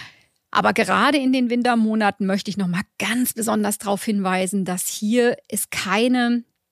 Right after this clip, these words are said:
Alternativmöglichkeit eigentlich gibt. Gerade wenn ich so eine kleine Frostbeule als Baby habe, dem vielleicht noch ein bisschen der Speck auf den Rippen fehlt oder es, ich gehöre auch eher zu den Frostbeulen, von daher fühlt euch nicht angegriffen. Aber es gibt ja einfach Menschen,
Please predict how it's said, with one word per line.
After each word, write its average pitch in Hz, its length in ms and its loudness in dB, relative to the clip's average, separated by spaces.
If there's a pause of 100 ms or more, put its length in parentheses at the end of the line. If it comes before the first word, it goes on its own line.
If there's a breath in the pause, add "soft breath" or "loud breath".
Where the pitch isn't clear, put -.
(280)
Alternativmöglichkeit 214 1300 0
eigentlich 180 380 -4
gibt. - 180 -6
Gerade 240 360 -2
wenn 233 100 -2
ich 233 100 -2
so - 80 -2
eine 208 120 2
kleine 185 300 -2
Frostbeule 175 720 -2
als 170 260 -6
Baby 202 440 -4
habe, 202 340 -2
dem 196 180 -2
vielleicht 180 420 -4
noch 185 100 -4
ein 196 80 -4
bisschen 185 420 -4 (500 loud breath)
der 180 120 0
Speck - 340 0
auf - 200 0
den 226 180 0
Rippen 202 360 -4
fehlt 190 580 -2
oder 202 340 0
es, - 220 -4 (400)
ich - 100 -6 (200)
gehöre 208 420 4
auch 214 160 2
eher 202 240 -2
zu - 140 -4
den 190 120 0
Frostbeulen, 190 640 0
von 190 180 -4
daher 190 320 2
fühlt 202 240 -4
euch 175 140 -2
nicht 190 180 -6
angegriffen. 208 560 -4
Aber 185 120 -2
es 202 120 -4
gibt - 180 -10
ja - 80 2
einfach 196 360 -2
Menschen, 214 440 -2